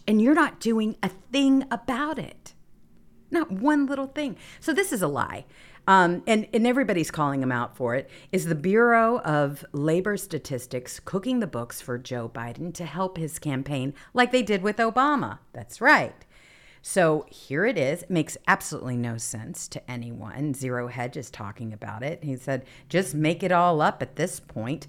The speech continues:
I mean, <laughs> here it is. Just throw something out there. Surely somebody will, will grab at it.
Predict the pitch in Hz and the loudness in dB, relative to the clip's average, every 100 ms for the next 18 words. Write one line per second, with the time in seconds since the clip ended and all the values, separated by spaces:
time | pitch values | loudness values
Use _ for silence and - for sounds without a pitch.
0 | - 135 156 139 - 165 196 202 190 196 | -8 0 2 2 -2 4 6 8 6 6
1 | 180 160 - 170 - 147 170 190 190 175 | 2 -4 -4 -4 0 6 6 4 0 0
2 | 170 156 156 180 - 131 135 - - 185 | 0 0 0 0 0 0 0 -6 0 2
3 | 214 160 131 147 175 127 120 117 120 - | 4 2 0 -2 -2 -2 -2 -4 -4 -6
4 | 127 123 123 120 120 120 117 139 - | -8 -4 -2 -2 -2 -4 -4 -4 -6